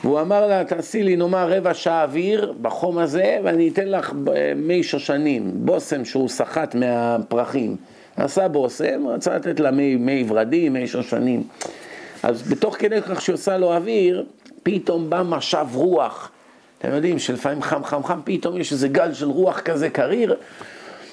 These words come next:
אז הוא אמר, הוא עצר, הוא אמר, "תראי מה זה, את עושה לי קצת אוויר ככה עם מניפה עלובה, אני נותן לך בקבוק של בושם, שעה לקח לי לסחוט את זה. עכשיו בא לי כל כך הרבה רוח לאיזה עשרים שניות,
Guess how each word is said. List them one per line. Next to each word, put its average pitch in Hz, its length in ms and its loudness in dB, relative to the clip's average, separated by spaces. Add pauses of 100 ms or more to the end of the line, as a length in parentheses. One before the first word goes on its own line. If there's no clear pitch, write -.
(340)
אז 127 180 0
הוא 139 180 4
אמר, 165 400 2
הוא 151 120 2
עצר, 156 340 -2
הוא 139 160 0
אמר, 143 220 0
"תראי 139 340 2
מה 123 180 2
זה, 107 200 0
את 110 120 -4
עושה 139 240 -2
לי 127 120 -4
קצת - 280 -6
אוויר 110 440 0
ככה 120 260 -2
עם 113 120 0
מניפה 113 440 0
עלובה, 113 520 2
אני 113 120 0
נותן 110 260 -2
לך 117 160 -2
בקבוק 110 420 -4
של 107 140 0
בושם, 120 460 0
שעה - 300 0
לקח 123 320 0
לי 113 160 2
לסחוט 117 400 -2
את 107 140 0
זה. 101 160 0 (920)
עכשיו 156 380 0
בא 180 80 2
לי 180 180 2
כל 139 200 0
כך 190 200 0
הרבה 165 280 0
רוח 170 360 0
לאיזה 143 320 0
עשרים 156 380 0
שניות, 151 640 0